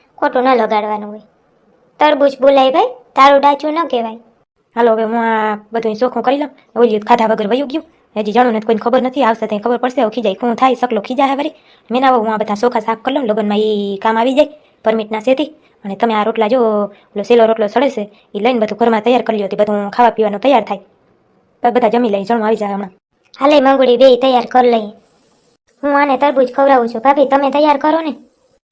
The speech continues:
Speaker 1: ના, ના, ઈ એકલો એકલો ખાઈ લઈએ છે. હાલો, હાલો, ફટાફટ આપણે બંને તૈયાર કરી લઈએ. તો બપોર પછી, પછી શોપિંગમાં જવું હોય ને, તો મારે આવું થોડા ઘણું લેવું છે. અને તમારે જે તૈયારી કરવી, આપણે લેતીઓ આવીએ ને એમ.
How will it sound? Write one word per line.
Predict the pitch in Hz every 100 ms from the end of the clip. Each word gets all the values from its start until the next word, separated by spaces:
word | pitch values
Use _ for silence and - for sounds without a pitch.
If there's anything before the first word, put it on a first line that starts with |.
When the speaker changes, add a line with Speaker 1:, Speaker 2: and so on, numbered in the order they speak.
| _
Speaker 1:
ના, | 285
ના, | 349
ઈ | 349 330 320 302
એકલો | 320 320
એકલો | 311 294 247
ખાઈ | - 277 285
લઈએ | 247 240
છે. | 247 247 - - _ _ - _ 302
હાલો, | 330
હાલો, | 359 330
ફટાફટ | 269 294 285 294 285
આપણે | 269 254
બંને | 247 277 262
તૈયાર | 285 277
કરી | - 320
લઈએ. | 330
તો | 262
બપોર | 277 277
પછી, | 254 262
પછી | - 254
શોપિંગમાં | 285 277 285 262
જવું | 247 285
હોય | 330
ને, | 311
તો | 233
મારે | 254 269 254
આવું | 262 254
થોડા | - 254 233
ઘણું | 254 240
લેવું | 254 294
છે. | 285 320 320 - _ _ _
અને | 240 240 226 226
તમારે | 262 254 240
જે | 233
તૈયારી | 254 269 262 247
કરવી, | 262 254 254 254
આપણે | 233 240
લેતીઓ | 220 262 294 294
આવીએ | 311 370
ને | 226
એમ. | 254